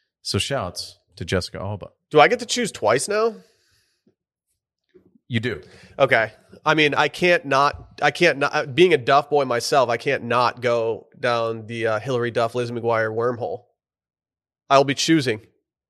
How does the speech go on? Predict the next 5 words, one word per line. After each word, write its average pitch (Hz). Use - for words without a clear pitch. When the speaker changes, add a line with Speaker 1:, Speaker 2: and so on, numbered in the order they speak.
Speaker 2:
Hillary 113
Duff. 107
Certified 120
Duff 123
boys. -